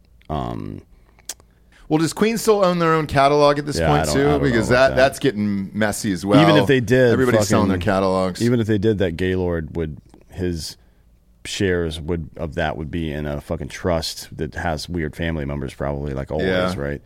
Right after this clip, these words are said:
Speaker 2: yeah.
Speaker 1: Or own, owned by some third party company. Who the fuck knows?
Speaker 2: You think he was any good at sucking dick? Did you see how big his teeth were?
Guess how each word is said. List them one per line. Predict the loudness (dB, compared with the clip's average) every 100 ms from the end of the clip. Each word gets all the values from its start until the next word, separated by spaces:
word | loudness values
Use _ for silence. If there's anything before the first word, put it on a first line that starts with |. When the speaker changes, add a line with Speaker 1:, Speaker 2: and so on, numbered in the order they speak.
| -12
Speaker 2:
yeah. | -10 -12 -14 -8
Speaker 1:
Or | -4 -4
own, | -4 -4 -4
owned | -6 -6 -4
by | -4
some | -4 -6 -8
third | -6 -6 -6
party | -6 -6 -6
company. | -8 -8 -8
Who | -10
the |
fuck | -10 -12 -8
knows? | -10 -10 -12 _ -20 _ -20 -20 -20 _ _ _ _ _ -4
Speaker 2:
You |
think | -2
he | 0
was | 2
any | 2 4
good | 2
at | 2
sucking | 2 2 2 0
dick? | 2 0
Did | -4 -10
you | -6
see | -2
how | 0
big | 0
his | -4 -4
teeth | -4 -2
were? | -2 -4